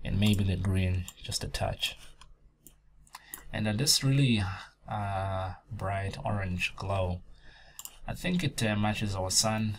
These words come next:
but, uh, if you wanted to dim it, you actually can. If you go to color correction, uh, hue and saturation, let's put this before the curves. Let's go to the, let's say the yellows.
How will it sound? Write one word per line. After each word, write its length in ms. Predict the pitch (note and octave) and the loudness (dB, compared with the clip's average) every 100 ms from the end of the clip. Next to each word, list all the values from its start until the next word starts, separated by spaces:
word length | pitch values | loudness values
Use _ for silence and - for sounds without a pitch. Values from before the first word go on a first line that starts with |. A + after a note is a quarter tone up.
| - | -6
but, 200 | A#2 - | -6 -2
uh, 60 | G2+ | -2
if 240 | - A#2+ | 0 -2
you 80 | E3+ | 2
wanted 220 | D3+ A#2+ | 4 4
to 440 | A2 G#2 G2+ G2+ - - - - - - G#2+ | 2 0 0 -2 -6 -12 -14 -16 -18 -14 -4
dim 260 | G#2 A2 G#2+ | 2 4 4
it, 320 | - - - | 2 -4 -6
you 180 | - A1 | -6 -2
actually 240 | F#2 - | -2 -4
can. 420 | - G#2 G2 F2+ F2+ - - - - - - - | -2 0 2 0 -4 -10 -16 -12 -12 -12 -14 -8
If 160 | G#2+ | -2
you 80 | G#2 | 0
go 220 | G#2+ G#2 | 4 4
to 580 | G#2 - G#2 G#2 G2+ G2+ F#2+ - | 4 4 4 4 4 2 0 -4
color 200 | - C3+ | 0 2
correction, 680 | A2+ G2 F#2+ - F#2 F#2+ F#2 _ _ _ _ - _ _ | 2 0 -2 -2 -2 -4 -6 _ _ _ _ -20 _ _
uh, 80 | G2 | -6
hue 300 | F#2+ F#2+ G#2+ | -4 0 0
and 100 | F#2 | 0
saturation, 640 | F2+ G2+ - G2+ G2+ - F#2 | -2 -2 -2 2 2 2 0
let's 160 | A2 | -2
put 180 | - C#3+ | -2 -2
this 120 | C3+ | -2
before 380 | - F#2+ - G2+ | -2 -4 0 0
the 80 | F2+ | 0
curves. 520 | - F#2 F2+ - - - - - - - - - - - - | -2 -2 0 0 -2 -4 -16 -18 -18 -18 -20 -20 -20 -20 -6
Let's 200 | C3+ C#3 | -2 0
go 220 | - C#3 | 2 4
to 380 | C3 - A#2 G#2+ | 4 6 6 6
the, 720 | G2 G2+ F#2+ F#2 F#2 F2+ F2+ F2+ - - - - - - - - _ _ - | 4 4 4 4 2 2 0 -4 -10 -20 -20 -20 -20 -20 -20 -20 _ _ -4
let's 140 | A#2 | -2
say 140 | B2 | 0
the 160 | A2+ F#2+ | 0 0
yellows. 680 | F#2 F#2+ F#2+ F2 F2 F2 - | 0 2 0 -2 0 2 2